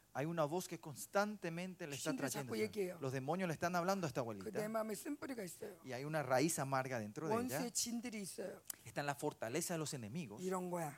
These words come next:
Speaker 1: Es esto, así es, así.
Speaker 2: 안 좋아해.
Speaker 1: No me quieren.
Speaker 2: 어우, 억울해.
Speaker 1: Ay, qué injusticia.
Speaker 2: 외로워.
Speaker 1: Que mira, estoy sola, la soledad.
Speaker 2: 이런 마음들이 자꾸 든단 말이에요.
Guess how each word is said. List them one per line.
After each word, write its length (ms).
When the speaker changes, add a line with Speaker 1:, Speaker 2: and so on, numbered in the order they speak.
Speaker 1:
Es 160
esto, 260
así 220
es, 180
así. 180
Speaker 2:
안 160
좋아해. 540
Speaker 1:
No 100
me 140
quieren. 420
Speaker 2:
어우, 380
억울해. 400
Speaker 1:
Ay, 180
qué 100
injusticia. 720
Speaker 2:
외로워. 560
Speaker 1:
Que 80
mira, 240
estoy 220
sola, 340
la 100
soledad. 560
Speaker 2:
이런 280
마음들이 480
자꾸 280
든단 320
말이에요. 360